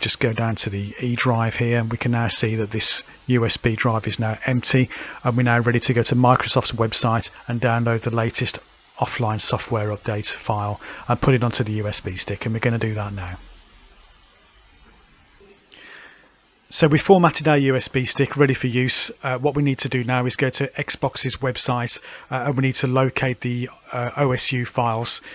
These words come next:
for the, uh, for the Xbox. So first things first then, uh,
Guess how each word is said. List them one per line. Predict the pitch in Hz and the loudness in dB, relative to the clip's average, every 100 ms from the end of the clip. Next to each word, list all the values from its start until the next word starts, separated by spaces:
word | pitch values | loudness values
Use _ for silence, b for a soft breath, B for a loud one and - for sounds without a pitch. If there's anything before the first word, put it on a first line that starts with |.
| B B | B B
for | - 123 | -6 -2
the, | 127 123 | -2 -4
uh, | 131 113 | -6 -8
for | - | -4
the | 131 120 | -4 -4
Xbox. | - - - 95 - - B B B | -6 -8 -8 -8 -8 -8 B B B
So | - 165 143 | 2 4 4
first | - 180 160 - | 4 4 4 2
things | 139 | -2
first | - 117 110 - | -2 -6 -6 -8
then, | 104 98 B B B | -8 -12 B B B
uh, | 135 127 | -4 -4